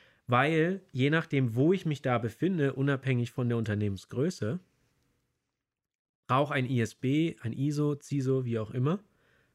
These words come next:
unterschiedliche Anforderungen an seinen Alltag. Weil,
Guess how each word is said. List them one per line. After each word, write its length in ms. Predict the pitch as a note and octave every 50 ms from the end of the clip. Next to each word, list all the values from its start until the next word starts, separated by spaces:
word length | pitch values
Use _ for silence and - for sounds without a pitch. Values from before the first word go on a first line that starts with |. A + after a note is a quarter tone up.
| _ _ _
unterschiedliche 800 | - D#3 E3 E3 E3 - - E3 D#3+ - D#3 C#3+ - D#3 C3 -
Anforderungen 720 | B2+ B2+ D3 D#3 - D#3+ D3+ D3 D3 C3+ D3+ D3+ D3 C#3+
an 120 | C3+ C3 A#2+
seinen 280 | B2 B2 B2 A#2 A2+
Alltag. 580 | - B2 C3 C#3 C3+ A#2 G2+ G2 G#2 - - - _ _ _ _ _ _ _ _ _ _ _ _ _ _ _ _ _ _ _
Weil, 520 | - A#2+ B2+ C3+ D3 D3+ D3 D#3+ F3+ G3+